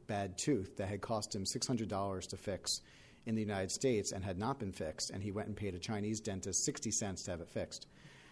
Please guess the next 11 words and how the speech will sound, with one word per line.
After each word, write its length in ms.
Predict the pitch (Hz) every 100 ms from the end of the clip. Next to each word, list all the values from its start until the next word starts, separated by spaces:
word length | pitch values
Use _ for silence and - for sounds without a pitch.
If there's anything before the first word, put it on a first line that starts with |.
| - - -
Um, 340 | 107 98 95 87 -
this 160 | 117 -
imprint 400 | 139 139 131 117
of 80 |
socialized 480 | - 110 - 98 98
medicine, 320 | 107 107 -
I 60 | 95
think, 180 | 101 95
did 140 | 92
not 160 | 90 82
last. 400 | 85 71 -